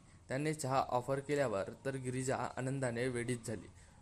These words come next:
कोणताही विचार न करता हो म्हणून त्यांच्याबरोबर जायला तयार झाली. दोघांच्या गप्पा आता रंगल्या होत्या.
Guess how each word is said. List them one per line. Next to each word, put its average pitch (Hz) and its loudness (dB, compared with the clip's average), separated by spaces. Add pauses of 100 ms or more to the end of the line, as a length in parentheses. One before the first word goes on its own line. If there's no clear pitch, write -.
(160)
कोणताही 131 0
विचार 127 0
न 139 0
करता 123 -2
हो 143 6
म्हणून 123 -2
त्यांच्याबरोबर 123 -2
जायला 117 0 (120)
तयार 117 2
झाली. 113 -6 (680)
दोघांच्या 156 4
गप्पा 135 2
आता 135 0
रंगल्या 127 -2
होत्या. 120 -2